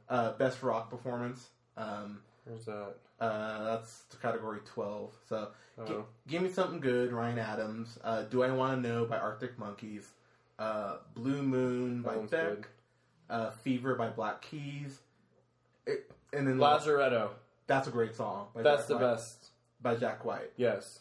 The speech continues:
Speaker 1: Um, yeah, I'm, I'm
Speaker 2: I
Speaker 1: pulling,
Speaker 2: love Lazaretto.
Speaker 1: I'm pulling for Jack White in that. So, yeah, Jack White, sir, uh, I, I,
Speaker 2: I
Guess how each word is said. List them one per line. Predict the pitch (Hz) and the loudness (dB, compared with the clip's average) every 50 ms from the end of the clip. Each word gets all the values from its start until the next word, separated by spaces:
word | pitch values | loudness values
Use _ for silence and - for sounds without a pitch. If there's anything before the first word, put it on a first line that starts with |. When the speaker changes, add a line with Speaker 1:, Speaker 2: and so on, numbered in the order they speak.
| _ - | _ 0
Speaker 1:
Um, | 131 123 117 110 107 104 101 98 - - | 2 4 4 2 0 -2 -6 -10 -8 -2
yeah, | 120 113 104 104 | -2 0 0 0
I'm, | 113 131 147 147 | 2 2 2 2
I'm | 127 135 | 4 4
Speaker 2:
I | 139 131 131 131 | 4 6 6 4
Speaker 1:
pulling, | 127 123 127 | 2 4 6
Speaker 2:
love | 131 127 123 120 117 | 6 6 6 4 4
Lazaretto. | 117 113 110 107 110 107 104 104 104 98 | 4 4 4 4 0 -2 0 0 0 2
Speaker 1:
I'm | 131 139 139 143 139 135 | 4 6 6 6 4 2
pulling | 139 147 135 131 | 0 0 0 0
for | 123 131 | 0 -2
Jack | - 120 110 107 - | -2 -2 -2 -2 -2
White | 120 - 82 - - | -2 -2 -2 -4 -8
in | 104 104 | -10 -10
that. | 92 92 - - - - - _ _ _ _ - | -8 -8 -10 -10 -12 -20 -20 _ _ _ _ -2
So, | - 120 110 107 107 107 107 107 - - | 2 2 2 2 2 -2 -4 -4 -6 -4
yeah, | 113 107 107 98 - - | -4 -4 -2 -4 -4 2
Jack | 143 139 143 - 139 | 2 2 2 4 2
White, | 131 123 123 123 123 120 - - _ _ _ | 2 4 4 2 0 -4 -10 -20 _ _ _
sir, | - 156 127 120 117 117 113 113 - - - - - - | 0 2 2 4 6 4 4 4 2 -6 -18 -20 -10 -6
uh, | 110 110 110 110 110 107 107 104 - - _ _ _ _ _ _ _ _ - | -2 -2 0 0 0 0 -2 -4 -6 -10 _ _ _ _ _ _ _ _ -2
I, | 113 113 113 | 0 0 0
I, | - 113 113 113 113 | 2 2 0 0 0
Speaker 2:
I | 107 | 2